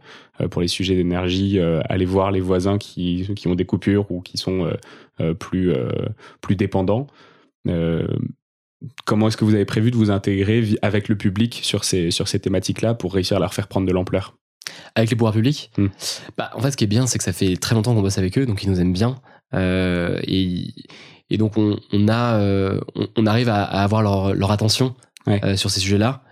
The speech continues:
Speaker 2: et leur dire, « Ah, tiens, regardez, on a créé ça, est-ce que c'est, est-ce que c'est malin ? » Et souvent, on essaye de les créer aussi avec eux. On va parler avec le S I G, le service du,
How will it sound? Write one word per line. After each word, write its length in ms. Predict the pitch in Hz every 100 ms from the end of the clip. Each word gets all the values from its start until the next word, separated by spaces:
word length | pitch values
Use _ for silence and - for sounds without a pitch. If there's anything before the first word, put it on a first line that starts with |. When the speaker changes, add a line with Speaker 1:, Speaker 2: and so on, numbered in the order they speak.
| _
Speaker 2:
et 80 | 92
leur 120 | 95
dire, « 100 | 107
Ah, 60 | 98
tiens, 180 | -
regardez, 280 | 127 110 107
on 120 | 110
a 100 | 101
créé 220 | 95 101 98
ça, 180 | 113
est-ce 120 | 113 101
que 80 |
c'est, 180 | 101 98 -
est-ce 100 | 110
que 80 | 107
c'est 120 | 107
malin ? » 240 | 110 123 117 - -
Et 60 | 110
souvent, 300 | - 120 135
on 80 | 123
essaye 300 | 117 135 131
de 80 | 113
les 120 | 110
créer 160 | - 120
aussi 180 | 113
avec 240 | 113 120 135
eux. 140 | 131 131 - - -
On 40 | 104
va 100 | 98
parler 340 | 104 107 120
avec 260 | 107 104 98
le 80 |
S 240 | 98 98 -
I 60 |
G, 200 | 104 117
le 80 | 113
service 240 | - 98
du, 120 | 95